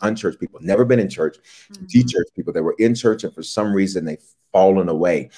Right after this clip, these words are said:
Speaker 2: Mm-hmm.
Speaker 1: And, um, what we see most often for many that fall away is sometimes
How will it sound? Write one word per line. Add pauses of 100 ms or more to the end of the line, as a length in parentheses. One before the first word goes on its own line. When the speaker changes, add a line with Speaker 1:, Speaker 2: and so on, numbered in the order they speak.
(200)
Speaker 2:
Mm-hmm.
Speaker 1:
And,
um,
what
we
see
most
often (760)
for
many
that
fall
away (160)
is
sometimes